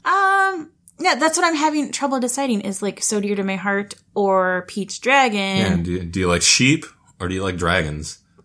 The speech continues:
Speaker 1: But the kid actors were better in So Dear to My Heart.
Speaker 2: Fair, fair.
Speaker 1: Oh.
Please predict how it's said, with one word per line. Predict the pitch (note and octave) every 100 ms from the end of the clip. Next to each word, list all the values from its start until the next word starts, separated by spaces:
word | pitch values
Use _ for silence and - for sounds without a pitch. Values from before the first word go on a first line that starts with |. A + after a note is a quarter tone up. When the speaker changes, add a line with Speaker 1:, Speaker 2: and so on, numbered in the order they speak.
| -
Speaker 1:
But | C4 A#3+
the |
kid | A3+ D4+ D#4
actors | B3+ A3+ G3 F#3
were | F3+
better | F3+ E3+ E3
in | D#3+
So | E3+
Dear | E3 E3
to |
My | E3+ -
Heart. |
Speaker 2:
Fair, | - - D2 C#2 E2 - _
fair. | - F2+ D2 D#2 G2 - _ _
Speaker 1:
Oh. | G#3+ G3